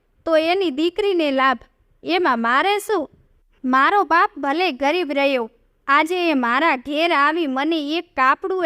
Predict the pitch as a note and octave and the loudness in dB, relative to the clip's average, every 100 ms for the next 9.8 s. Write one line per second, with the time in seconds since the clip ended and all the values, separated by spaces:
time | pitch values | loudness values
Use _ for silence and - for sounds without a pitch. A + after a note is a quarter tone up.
0 | C#4 C4+ D#4 G4+ G4+ E4 B3+ A#3 B3 E4 | 2 0 0 -4 -2 -2 -2 -2 0 0
1 | D4+ C#4 E4 C#4+ C#4 D4 E4 E4+ C#4+ B3 | 0 0 -2 -4 -4 -2 0 0 -2 -4
2 | C4 D#4+ E4 C#4+ - C4 A3+ - _ _ | -4 -2 -2 -2 -4 -6 -6 -8 _ _
3 | _ - D4 E4+ G4 G#4 D4 - _ _ | _ -4 -2 0 2 2 0 -6 _ _
4 | _ - G4 G4 F4 F4+ F#4+ F4 A#3 C4+ | _ 0 0 2 0 2 2 0 0 0
5 | F4 C4 C#4 E4 E4 D#4+ C4+ B3 C4+ D4 | 0 0 0 0 -2 -2 -4 -2 -2 -2
6 | A#3 - _ _ _ - A#3+ B3+ C#4+ F4 | -4 -8 _ _ _ -8 -2 0 2 0
7 | F4+ C#4+ B3 A#3+ D4+ E4 - D#4+ F4+ C#4 | 0 -2 -2 0 0 -2 -4 -4 0 0
8 | B3 D4 D#4+ F4 D4+ D#4+ D#4+ C4+ D#4 E4+ | 0 -6 -4 -2 0 0 -2 0 0 -2
9 | C#4 B3+ C4+ D4+ - C4 G#3+ | -4 -2 -2 -4 -4 -4 -4